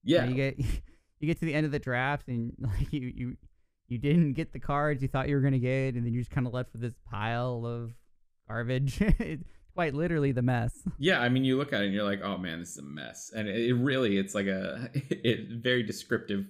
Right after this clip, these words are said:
Speaker 1: word for
Speaker 2: You're shoving, like, thirty basic energies just <laughs> to
Speaker 1: <laughs>
Speaker 2: compensate.
Speaker 1: Yeah. So, uh, first thing you gotta do is make a deck that works and it, it just does what it's supposed to do. And in some cubes, especially as you creep into high power, like, that's gonna be more and more important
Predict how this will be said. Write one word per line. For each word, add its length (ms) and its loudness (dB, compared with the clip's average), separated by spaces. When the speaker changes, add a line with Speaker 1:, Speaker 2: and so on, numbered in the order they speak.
Speaker 1:
word 580 -2
for 200 -6
Speaker 2:
You're 100 -2
shoving, 320 -4
like, 240 -6
thirty 340 -2
basic 400 -2
energies 640 0
just 240 6
<laughs> 380 4
to 360 -2
Speaker 1:
<laughs> 80 -8
Speaker 2:
compensate. 640 -6
Speaker 1:
Yeah. 280 -8
So, 420 0
uh, 260 2
first 220 6
thing 140 2
you 80 0
gotta 180 0
do 100 0
is 120 0
make 180 0
a 60 0
deck 220 0
that 100 -8
works 340 0
and 140 -4
it, 160 -4
it 120 -4
just 200 -4
does 240 4
what 100 2
it's 160 -2
supposed 300 -2
to 80 -12
do. 160 -14
And 500 2
in 320 -2
some 220 -2
cubes, 260 -4
especially 420 -4
as 100 -4
you 80 -4
creep 280 -4
into 180 0
high 160 0
power, 480 -2
like, 260 -4
that's 200 -4
gonna 140 -4
be 100 -2
more 400 0
and 120 0
more 220 0
important 680 -4